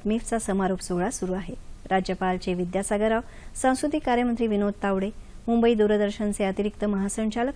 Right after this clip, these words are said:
तसंच फिल्म्स डिव्हिजनचे संचालक मुकेश शर्मा, एफटीआयआयचे अध्यक्ष गजेंद्र चौहान, ज्येष्ठ चित्रपट दिग्दर्शक रमेश सिप्पी यांच्यासह मिफचे सदिच्छा दूत जॅकी श्रॉफ आणि अनेक मान्यवर या सोहळ्याला यावेळी उपस्थित आहेत. आठवडाभर चाललेल्या या महोत्सवात विविध विषयावरील लघुपट,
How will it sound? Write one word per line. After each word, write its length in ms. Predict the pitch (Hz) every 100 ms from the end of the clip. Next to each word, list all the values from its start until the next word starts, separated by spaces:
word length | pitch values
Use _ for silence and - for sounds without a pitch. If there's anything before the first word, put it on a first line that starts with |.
| -
तसंच 280 | 214 202 -
फिल्म्स 240 | 220 220
डिव्हिजनचे 480 | - 208 208 202 196
संचालक 480 | 190 190 190 202 208 208
मुकेश 300 | 190 185 -
शर्मा, 240 | 190 208 233 - - - -
एफटीआयआयचे 680 | 254 254 294 285 269 262 262
अध्यक्ष 380 | 240 220 240 254
गजेंद्र 400 | 220 202 208 208
चौहान, 400 | - 202 196 214 - -
ज्येष्ठ 260 | 208 202 -
चित्रपट 380 | 214 196 190 190
दिग्दर्शक 480 | 190 185 202 202 214
रमेश 220 | 196 190 185
सिप्पी 300 | - 190 208
यांच्यासह 540 | 208 208 220 - 262 320 - - -
मिफचे 340 | 262 277 277
सदिच्छा 480 | 285 233 226 - 233
दूत 160 | 226 226
जॅकी 300 | 214 208 190
श्रॉफ 360 | 208 - 190 180 -
आणि 140 | 208
अनेक 200 | 202 240 -
मान्यवर 500 | 233 196 185 180 -
या 160 | 220 233
सोहळ्याला 400 | 214 202 190 208
यावेळी 300 | 208 185 208
उपस्थित 360 | 180 180 - 180
आहेत. 160 | 175 - - - - - -
आठवडाभर 480 | 262 262 311 330 330
चाललेल्या 460 | 320 269 262 262 262
या 80 |
महोत्सवात 500 | 240 220 220 233 202 202
विविध 260 | 202 226
विषयावरील 520 | 247 220 - 208 196 190
लघुपट, 380 | 180 226 220